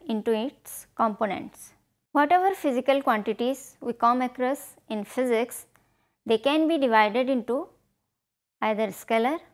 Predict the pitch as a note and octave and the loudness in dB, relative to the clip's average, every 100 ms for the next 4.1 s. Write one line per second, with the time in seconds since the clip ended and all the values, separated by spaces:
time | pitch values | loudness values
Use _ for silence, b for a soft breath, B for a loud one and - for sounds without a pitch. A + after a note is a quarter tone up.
0 | _ _ _ _ _ A#3 C#4+ D4 A3 - | _ _ _ _ _ 4 4 2 -4 -6
1 | - - - - _ _ _ _ _ A#3+ | -14 -16 -16 -20 _ _ _ _ _ -2
2 | B3 D4+ C#4 E4+ _ _ _ _ _ - | 0 0 -2 -6 _ _ _ _ _ -10
3 | - C4+ D#4+ F4 D#4+ A#3+ G#3+ G3+ G#3+ C#4+ | -2 0 0 0 0 -2 -4 -10 -10 -10